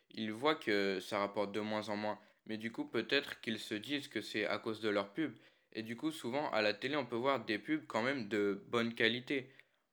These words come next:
Parce que les gens, ils, ils payent quand même trente mille euros pour, euh, passer leur pub.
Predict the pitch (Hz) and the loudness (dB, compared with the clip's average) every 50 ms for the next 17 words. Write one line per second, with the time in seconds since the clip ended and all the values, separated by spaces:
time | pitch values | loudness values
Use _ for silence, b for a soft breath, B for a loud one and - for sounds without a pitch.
0 | _ _ - 107 - - - 117 110 107 110 113 131 139 143 135 117 110 107 107 | _ _ -10 -8 -8 -2 0 0 2 2 0 0 0 0 0 0 0 0 0 0
1 | 104 104 104 101 101 101 101 - - 110 - 110 104 104 - 113 110 110 104 104 | 0 0 0 -2 -2 -4 -6 -6 -8 -6 -2 0 0 0 0 0 0 0 0 -2
2 | 98 - - 120 113 113 - 117 110 110 110 110 110 120 131 131 123 131 - 113 | -4 -4 -2 -2 -2 0 -2 -2 0 2 4 4 4 4 4 2 0 0 -2 -2
3 | 104 104 101 98 98 - 107 101 - - 104 98 92 - - - 147 147 131 | 0 2 0 0 0 -2 -4 -4 -2 -2 -2 -2 -2 -2 -4 -4 -4 -4 -4